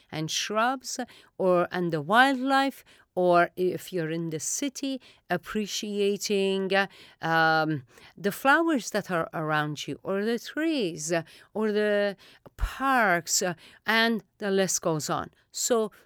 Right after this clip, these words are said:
appreciating nature, appreciating other people. Now, I urge you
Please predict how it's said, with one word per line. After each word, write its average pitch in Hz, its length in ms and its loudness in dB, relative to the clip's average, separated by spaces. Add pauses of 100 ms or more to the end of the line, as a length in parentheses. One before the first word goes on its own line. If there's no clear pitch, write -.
(120)
appreciating 151 1120 -4
nature, 247 600 -2
appreciating 143 1000 -8 (100)
other 139 280 -6
people. 131 640 -14 (500)
Now, 170 500 0
I 160 180 -8 (160)
urge 233 540 4
you 160 360 -2